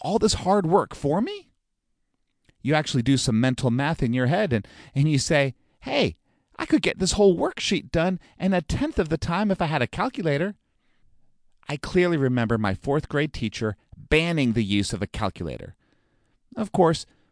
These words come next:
we had to show our work to prove that we understood what was being asked. We couldn't even use a calculator to check our work. If you wanted to check your multiplication,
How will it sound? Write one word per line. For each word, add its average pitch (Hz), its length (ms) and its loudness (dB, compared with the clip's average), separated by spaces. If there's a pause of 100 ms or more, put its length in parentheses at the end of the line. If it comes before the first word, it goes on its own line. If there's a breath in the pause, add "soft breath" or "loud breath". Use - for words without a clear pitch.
we 185 140 0
had 170 200 2
to 180 80 2
show 160 320 4
our 190 140 6
work 208 400 0
to 135 100 -4
prove 151 280 0
that 143 140 0
we 135 220 -2
understood 139 640 0
what 110 160 0
was 107 160 2
being 110 320 -4
asked. - 460 -12 (720)
We 254 100 0
couldn't 208 300 2
even 240 280 2
use 143 140 2
a 135 60 0
calculator 156 500 -2
to 190 160 0
check - 400 -2
our 120 140 4
work. 85 320 -6 (260 loud breath)
If - 160 -6
you 302 100 4
wanted 302 260 -2
to 180 120 0
check - 420 -4
your 170 120 0
multiplication, 127 880 -4